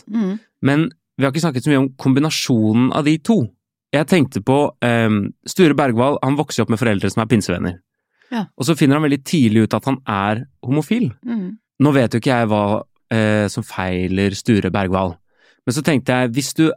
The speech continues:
Speaker 2: er en person som i utgangspunktet har anlegg for en psykisk lidelse,
Speaker 1: Mm.
Speaker 2: så må et dilemma sånn som for eksempel,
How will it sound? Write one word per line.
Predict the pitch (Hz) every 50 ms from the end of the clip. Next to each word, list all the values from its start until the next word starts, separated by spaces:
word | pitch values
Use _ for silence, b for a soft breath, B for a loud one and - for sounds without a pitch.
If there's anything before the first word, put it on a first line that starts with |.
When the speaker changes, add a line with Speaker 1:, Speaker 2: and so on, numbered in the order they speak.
| _ _ -
Speaker 2:
er | 117 113 113 113
en | 120 117
person | 113 139 131 - 135 120 123 123
som | - 131
i | 135 135
utgangspunktet | 160 151 127 113 - - 101 95 - - - 104 95 _ - - 113 110 113 110 113 110 - - _ _ _ -
har | 117 117 127 - -
anlegg | 139 120 107 92 95 98 104 98 -
for | - 101
en | 104 104
psykisk | - 104 95 - 104 107
lidelse, | 110 107 95 92 90 - 165 180 196 180 _ _ _ -
Speaker 1:
Mm. | 269 240 220 190 185 208 240 -
Speaker 2:
så | - - 151 139 143 151 - -
må | - 135 127 123 123 120 123 127 135 139 - - - -
et | 110 -
dilemma | - 135 127 117 104 107 110 117 117
sånn | - 123 110
som | - - 113
for | - 120
eksempel, | 120 - 113 101 95 _ - 110 110 113